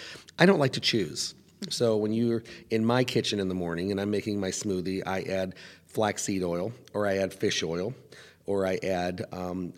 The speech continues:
ground flax seeds, and then I add chia seeds. So I'm putting most of everything that I can get my hands on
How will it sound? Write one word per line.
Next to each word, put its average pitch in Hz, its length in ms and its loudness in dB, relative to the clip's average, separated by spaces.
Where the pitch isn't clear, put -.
ground 113 400 2
flax 104 360 -2
seeds, 104 420 -6
and 98 180 -2
then 98 80 0
I 92 140 0
add 92 160 0
chia 104 320 0
seeds. 92 380 -4
So - 140 -4
I'm 147 180 2
putting 131 420 4
most 127 320 2
of 107 180 0
everything 107 400 -2
that 101 100 0
I 95 80 0
can 92 80 -6
get 98 160 -2
my 95 100 -4
hands 98 380 -4
on 87 280 -6